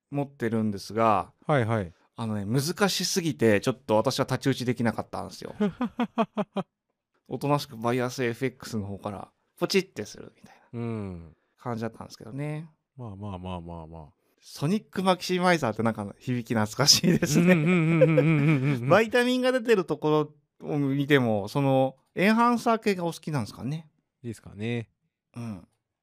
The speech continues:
Speaker 1: はい。えー、続いて、え、サンズアンプのモデリングってアートリアから出てるあれでしょうか？
Speaker 2: はい。
Speaker 1: 試されましたか？詳しくないのでよくわかりませんが、まあまあ使えそうなエフェクトだと思いました。好きなモデリングプラグインはユーエーディーのアンペックス、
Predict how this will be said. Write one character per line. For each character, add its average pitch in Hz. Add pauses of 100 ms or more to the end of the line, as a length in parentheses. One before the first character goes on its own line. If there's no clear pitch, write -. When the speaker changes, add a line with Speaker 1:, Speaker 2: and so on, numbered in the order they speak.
Speaker 1:
は 117
い。 -
え 135
ー、 -
続 160
い 175
て、 156
え、 143
サ 214
ン 247
ズ 254
ア 254
ン 262
プ 214
の 143
モ 117
デ 120
リ 127
ン 127
グ 127
っ 117
て 113
ア 135
ー 190
ト 233
リ 226
ア 196
か 147
ら 127
出 120
て 120
る 104
あ 107
れ 127
で 147
し 147
ょ 143
う 120
か？ -
Speaker 2:
は 120
い。 147
Speaker 1:
試 151
さ 160
れ 160
ま 165
し -
た 131
か？ -
詳 151
し 175
く -
な 160
い -
の 120
で 120
よ 135
く -
わ 120
か -
り 123
ま 123
せ 123
ん 113
が、 104
ま 127
あ 180
ま 190
あ 175
使 143
え 131
そ 127
う -
な 110
エ -
フ 107
ェ 101
ク -
ト 107
だ 101
と 170
思 147
い 127
ま 123
し 113
た。 110 (300)
好 -
き 226
な 220
モ 180
デ 165
リ 165
ン 165
グ 151
プ 156
ラ 151
グ 147
イ -
ン 131
は 110
ユ 147
ー 196
エ -
ー -
デ 202
ィ -
ー -
の 131
ア 135
ン 160
ペ 180
ッ 175
ク -
ス、 -